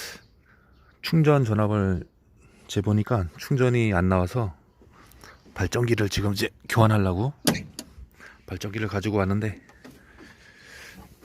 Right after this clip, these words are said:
보세요. 이거 어제 제가 배터리를 어제 교환해 놨고, 어제 보니까 단자 마이-, 마이너스, 플러스,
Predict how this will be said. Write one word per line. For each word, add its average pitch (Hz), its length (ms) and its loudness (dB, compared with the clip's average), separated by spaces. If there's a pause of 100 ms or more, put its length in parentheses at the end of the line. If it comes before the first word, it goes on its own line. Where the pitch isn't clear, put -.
(1040)
보세요. 98 320 -2
이거 92 160 -4
어제 107 360 0
제가 104 260 -6 (1300)
배터리를 117 1160 -2
어제 101 180 -6
교환해 95 320 -4
놨고, 85 460 -4 (1200)
어제 104 180 0
보니까 98 300 0
단자 92 760 -2 (1040)
마이-, 92 200 2 (200)
마이너스, 92 600 2
플러스, 92 480 -6